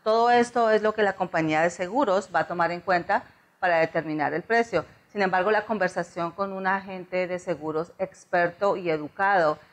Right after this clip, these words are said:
es fundamental para que te ayude a encontrar la cobertura perfecta y el ahorro. Eh, de pronto tienes coberturas extras que no necesitas o de pronto tienes coberturas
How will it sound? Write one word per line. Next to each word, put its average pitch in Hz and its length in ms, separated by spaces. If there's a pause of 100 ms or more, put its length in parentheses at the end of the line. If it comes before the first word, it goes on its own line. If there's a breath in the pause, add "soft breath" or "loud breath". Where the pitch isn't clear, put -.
(140 soft breath)
es 175 260 (140)
fundamental 170 800
para 175 160
que 175 100
te 170 100
ayude 160 240
a 170 40
encontrar 165 560 (240)
la 170 100
cobertura 190 560
perfecta 233 600 (260 loud breath)
y 185 80
el 175 100
ahorro. 175 480 (160)
Eh, 165 140 (140)
de 180 80
pronto 175 300
tienes 185 520
coberturas 170 480
extras - 360
que 240 100
no 208 120
necesitas 214 560
o - 80
de 180 80
pronto 175 280
tienes 190 300
coberturas 170 580